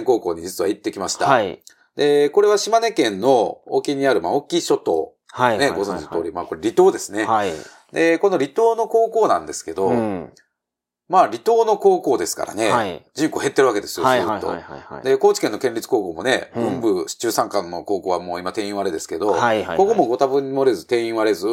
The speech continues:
Speaker 1: っとして、
Speaker 2: うん、うん、うん、うん。
Speaker 1: まあ、もう廃校寸前と
Speaker 2: はい。
Speaker 1: いう状況のところだったんですね。
Speaker 2: うん、うん、うん。
Speaker 1: ところが、
Speaker 2: うん。
Speaker 1: この高校を廃校にしてしまったら、
Speaker 2: うん。うん。
Speaker 1: もう島が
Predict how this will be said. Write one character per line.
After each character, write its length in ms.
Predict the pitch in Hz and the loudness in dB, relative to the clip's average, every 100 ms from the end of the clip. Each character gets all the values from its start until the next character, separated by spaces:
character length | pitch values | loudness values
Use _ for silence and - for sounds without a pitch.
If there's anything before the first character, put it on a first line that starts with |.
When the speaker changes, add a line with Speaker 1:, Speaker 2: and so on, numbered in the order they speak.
| 110 | -2
Speaker 1:
っ 20 | |
と 140 | 110 | -4
し 120 | 110 | -2
て、 100 | 104 | 0
Speaker 2:
う 40 | 90 | 0
ん、 20 | |
う 200 | 92 90 | -2 -6
ん、 20 | |
う 0 | |
ん、 20 | 85 | -12
う 40 | |
ん。 300 | 76 76 67 - | -12 -16 -10 -2
Speaker 1:
ま 80 | |
あ、 40 | 135 | 2
も 200 | 170 202 | 4 4
う 20 | |
廃 220 | 190 214 | 4 4
校 160 | 196 180 | 4 2
寸 200 | 175 147 | 2 2
前 120 | 135 | 0
と 240 | 101 82 - | 0 -6 -4
Speaker 2:
は 220 | - 123 | 2 2
い。 220 | 101 - _ | 2 -4 _
Speaker 1:
い 80 | 185 | 2
う 260 | 202 196 | 4 4
状 180 | 175 185 | 4 2
況 260 | 170 175 165 | 4 4 4
の 240 | 156 147 | 4 2
と 100 | 139 | 0
こ 120 | 123 | 0
ろ 220 | 117 82 - | 2 0 -4
だ 80 | 85 | -2
っ 20 | |
た 80 | 117 | 0
ん 100 | 120 | 0
で 60 | |
す 100 | 95 | -2
ね。 280 | 120 113 - | 0 0 -2
Speaker 2:
う 40 | 90 | -8
ん、 20 | |
う 20 | |
ん、 20 | |
う 40 | 80 | -10
ん。 20 | - - - - | -14 -20 -20 -2
Speaker 1:
と 100 | 202 | 2
こ 100 | 262 | 4
ろ 120 | 156 | 4
が、 320 | 104 110 90 110 | 4 4 4 2
Speaker 2:
う 40 | |
ん。 220 | 104 82 - _ _ _ _ | -4 -8 -14 _ _ _ _
Speaker 1:
こ 160 | - 254 | 0 2
の 140 | 269 | 2
高 280 | 262 143 123 | 4 4 4
校 480 | - 165 107 127 98 | 4 4 6 6 4
を 60 | - 113 90 | 2 -4 -2
廃 260 | 214 240 | 0 0
校 240 | - 226 208 | 0 0 0
に 80 | |
し 80 | 185 | -4
て 60 | 180 | -4
し 120 | 202 | -2
ま 60 | 143 | -2
っ 80 | |
た 100 | - 95 | 0 4
ら、 200 | 98 80 | 4 4
Speaker 2:
う 40 | |
ん。 40 | 113 | -2
う 20 | |
ん。 180 | 90 - _ _ | -6 -8 _ _
Speaker 1:
も 80 | 95 | -4
う 20 | |
島 300 | - 220 240 | -2 2 4
が 260 | 110 78 | 4 2